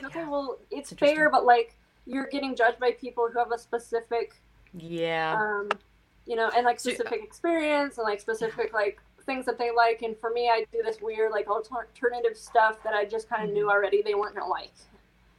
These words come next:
Speaker 2: Mm.
Speaker 1: which
Speaker 2: Oh,
Speaker 1: I
Speaker 2: this
Speaker 1: did
Speaker 2: is
Speaker 1: like some of it, but
Speaker 2: Yeah, I
Speaker 1: but
Speaker 2: wanted to
Speaker 1: I
Speaker 2: ask,
Speaker 1: don't
Speaker 2: like, did you ha-, did you have a feeling or a sense that they already knew who they wanted to pick as the winner, like, from any point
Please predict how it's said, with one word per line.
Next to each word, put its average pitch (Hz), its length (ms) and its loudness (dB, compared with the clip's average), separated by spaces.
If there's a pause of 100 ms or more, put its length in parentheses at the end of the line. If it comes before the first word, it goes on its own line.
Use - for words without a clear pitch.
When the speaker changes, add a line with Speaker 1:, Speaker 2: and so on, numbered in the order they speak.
(100)
Speaker 2:
Mm. 190 100 -2
Speaker 1:
which 160 320 6
Speaker 2:
Oh, 247 100 12
Speaker 1:
I 247 40 4
Speaker 2:
this 285 100 -2
Speaker 1:
did 330 100 4
Speaker 2:
is 302 60 0
Speaker 1:
like 294 240 6
some 302 160 2
of 285 100 -4
it, 202 220 -4 (160)
but 196 260 -4 (520)
Speaker 2:
Yeah, 220 120 6
I 220 40 12
Speaker 1:
but 233 40 8
Speaker 2:
wanted 254 140 8
to 247 60 10
Speaker 1:
I 214 40 12
Speaker 2:
ask, 226 140 8
Speaker 1:
don't 220 80 0
Speaker 2:
like, 180 80 -8
did 214 120 2
you 233 140 6
ha-, 254 100 4 (160)
did 196 140 -4
you 214 80 4
have 240 100 4
a 247 60 0
feeling 196 400 -2
or 190 80 2
a 180 40 0
sense 175 280 -4
that 175 160 -4
they 175 160 0
already 170 300 2
knew 151 320 -2
who 175 100 -2
they 165 100 2
wanted 156 280 -2
to 156 60 -4
pick 147 260 -6
as 143 140 -10
the 135 200 -6
winner, 139 560 -4
like, 151 240 -6 (180)
from 147 340 -4
any 156 220 -4
point 160 640 -8